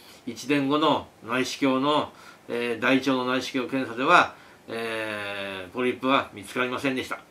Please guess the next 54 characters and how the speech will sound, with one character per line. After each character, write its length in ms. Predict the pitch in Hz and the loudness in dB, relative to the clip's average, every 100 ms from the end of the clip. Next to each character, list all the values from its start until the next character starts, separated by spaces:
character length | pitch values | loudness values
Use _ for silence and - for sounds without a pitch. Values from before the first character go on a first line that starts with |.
| 98 | -16
問 160 | 107 117 | -10 -4
題 160 | 113 | 0
あ 20 | 110 | 0
り 80 | |
ま 120 | 120 120 | 0 0
せ 80 | |
ん。 80 | 117 - - - - - - | -2 -4 -18 -20 -20 -20 -6
た 80 | 151 | 2
だ、 260 | 139 120 - - - | 4 2 -2 -20 -6
え 440 | 120 120 120 113 - - - - - | -2 0 2 0 -2 -16 -20 -20 -20
ー、 40 | - | -14
ち 80 | 135 | -14
っ 20 | - | 0
ち 100 | 160 | 2
ゃ 80 | |
い 200 | 131 113 - - - - | 4 2 -8 -20 -20 -16
憩 260 | - 151 147 | 4 6 6
室 220 | 147 156 | 4 2
が、 300 | 170 190 - 120 | 6 6 4 -4
え 560 | 117 113 107 101 98 95 - - | -8 -8 -10 -10 -12 -14 -20 -6
ー、 20 | |
大 180 | 123 139 | 2 2
腸 300 | 135 147 127 | 4 2 2
憩 220 | - 135 | 2 0
室、 260 | 110 - 95 - - - - - - | 0 -8 -12 -16 -20 -20 -20 -20 -10
え 320 | 113 113 107 107 | -6 -4 -4 -4
ー、 20 | |
二 100 | 120 | 2
箇 180 | 135 131 | 4 2
所 100 | 117 | 2
ほ 80 | |
ど、 220 | 127 151 - - - - - - - - - - - - - - - - - - | 2 2 0 -16 -20 -20 -20 -20 -20 -20 -20 -16 -14 -14 -16 -20 -20 -16 -12 -6
は 80 | 135 | -4
い、 120 | - - - - - | -4 -10 -20 -20 -10
大 160 | 107 | -8
腸 160 | 113 127 - | -4 -4 -4
憩 140 | 131 | -4
室 180 | 104 - | -4 -4
と 80 | - | -2
い 20 | |
う 20 | |
の 60 | 135 | -2
は、 40 | |
ま 80 | 107 | -4
あ、 20 | |
こ 180 | 95 117 | -8 -6
う 20 | 113 | -4
い 220 | 107 113 | -4 -6
う 40 | |
感 220 | 113 107 104 | -6 -8 -10
じ 60 | |
の、 160 | 110 - - - | -10 -12 -16 -16
は 120 | - | -14
い、 60 | 120 | -14